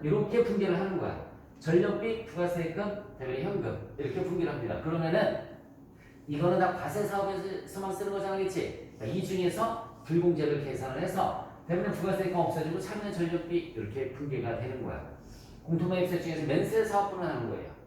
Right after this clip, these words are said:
자, 그런데 만약에 전력비 십일만 원, 현금 십일만 원. 그 이거는 다 조제하기 위해서만 쓴다는 얘기죠, 그쵸? 나는 부가세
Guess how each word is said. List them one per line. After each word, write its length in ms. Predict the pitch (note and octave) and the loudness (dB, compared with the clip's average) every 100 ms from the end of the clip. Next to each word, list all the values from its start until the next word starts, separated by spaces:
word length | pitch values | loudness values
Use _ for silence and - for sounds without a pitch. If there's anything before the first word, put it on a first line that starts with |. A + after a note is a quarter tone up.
| - - - - - - | -20 -20 -20 -20 -20 -4
자, 140 | - G#3 | 2 4
그런데 240 | - A#3 | 4 6
만약에 360 | G3+ C4 B3 E3 | 6 6 4 4
전력비 400 | G#3 B3+ - A3+ | 4 2 0 -2
십일만 360 | A#3 A#3+ A#3 | -2 0 0
원, 60 | A3+ | 0
현금 220 | A3 G#3+ | -2 -2
십일만 360 | E3+ G#3 G#3 F#3 | -2 -4 -2 -2
원. 200 | D#3 - - - | -4 -6 -10 -2
그 100 | F3+ | 2
이거는 280 | F3+ G3+ G3 | 2 2 0
다 200 | G3 - | 0 0
조제하기 420 | D3+ D3+ A3+ A3 | 2 4 4 4
위해서만 260 | G#3 G#3 | 2 0
쓴다는 360 | F#3 G#3 G#3 G#3 | -2 -2 -2 0
얘기죠, 220 | G3+ G3 G3 F3+ | 0 2 0 -2
그쵸? 200 | F3 - - - - - | -4 -6 -12 -18 -20 -12
나는 420 | C#3 E3+ F3 - - | -2 0 0 -2 -2
부가세 320 | G#3 G#3+ | 0 2